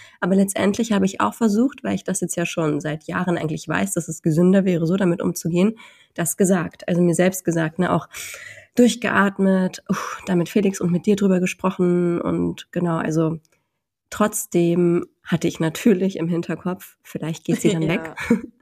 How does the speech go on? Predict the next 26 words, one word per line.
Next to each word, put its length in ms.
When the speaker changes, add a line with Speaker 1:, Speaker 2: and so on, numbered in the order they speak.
Speaker 1:
Ich 80
wollte 160
es 60
ja 80
Speaker 2:
Mhm. 40
Speaker 1:
trotzdem 340
weghaben, 500
aber 180
durchs 220
Dasein 440
Speaker 2:
Ja. 40
Speaker 1:
lassen 320
auch, 260
ne? 240
Aber 220
nein, 320
letztendlich 520
ist 120
sie 80
tatsächlich, 800
mh, 320
komplett 380
verschwunden 840
in 140
den 200
Situationen, 960